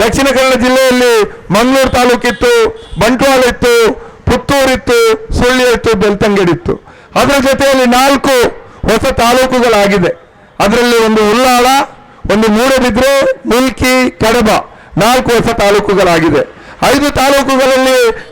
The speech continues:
ನಾಲ್ಕು ತಾಲೂಕುಗಳಲ್ಲಿ ಮಂಗಳೂರು ಬಿಟ್ಟು ತಾಲೂಕು ಆಸ್ಪತ್ರೆಗಳಿದ್ದಾವೆ. ಆ ತಾಲೂಕು ಆಸ್ಪತ್ರೆಗಳ ಸ್ಥಿತಿ ಹೇಗಿದೆ?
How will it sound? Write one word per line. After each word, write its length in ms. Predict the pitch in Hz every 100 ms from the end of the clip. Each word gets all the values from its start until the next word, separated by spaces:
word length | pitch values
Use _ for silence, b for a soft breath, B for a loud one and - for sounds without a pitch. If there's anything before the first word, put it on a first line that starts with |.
| 170
ನಾಲ್ಕು 380 | 233 285 240 262
ತಾಲೂಕುಗಳಲ್ಲಿ 720 | 262 254 247 240 254 247 240
ಮಂಗಳೂರು 400 | 226 247 254 247
ಬಿಟ್ಟು 300 | 226 196 226
ತಾಲೂಕು 340 | 233 240 233
ಆಸ್ಪತ್ರೆಗಳಿದ್ದಾವೆ. 920 | 226 - 220 208 190 180 170 196 170 - - B B
ಆ 140 | 170 214
ತಾಲೂಕು 440 | 233 226 254 247
ಆಸ್ಪತ್ರೆಗಳ 540 | 233 180 240 240 226 233
ಸ್ಥಿತಿ 280 | 214 208 220
ಹೇಗಿದೆ? 420 | 220 220 226